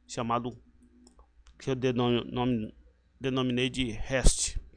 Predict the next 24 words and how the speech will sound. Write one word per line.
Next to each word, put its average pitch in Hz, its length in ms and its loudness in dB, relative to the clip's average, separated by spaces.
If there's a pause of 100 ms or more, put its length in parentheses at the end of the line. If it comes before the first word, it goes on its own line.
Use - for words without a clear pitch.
(600)
Aqui 113 260 -2
no 143 120 4
tutorial, 120 520 -2
então, 131 280 -2 (400)
vamos 139 260 0
usar 123 260 0
esses, 120 400 -8 (200)
esses - 380 -8
tipos 123 220 -8
de 123 100 -4
arquivos. 107 580 -10 (380)
Vamos 127 300 -2
is-, 123 240 -2
usar 117 340 -4
o 110 80 -4
arquivo 120 380 -8
rest, 117 480 -6 (1200)
que 139 100 -6
já 120 140 -2
está 113 240 -8
aqui. 113 300 -10 (920)
Vamos 127 520 0
simplesmente, 127 920 -4 (960)
é, 104 640 -6